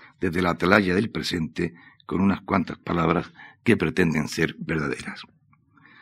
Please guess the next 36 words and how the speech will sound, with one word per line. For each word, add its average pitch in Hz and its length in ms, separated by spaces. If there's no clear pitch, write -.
Fue - 420
en 101 140
la 98 60
infancia 87 640
ese 110 240
territorio 92 600
donde 78 240
casi - 280
todo 95 220
ya 90 160
ha 87 40
ocurrido, 76 540
a - 80
excepción 80 440
de 73 80
la 71 100
muerte, 80 480
fue - 180
allí 120 180
en 120 80
esa 120 240
lejanía 92 440
transparente 87 760
donde 92 240
empezó 76 420
a 107 40
revelárseme 87 560
la 69 140
poesía 87 500
entre 104 280
el 76 80
asombro 78 640
y 73 80
la 67 120
sorpresa. - 540
Versos 110 600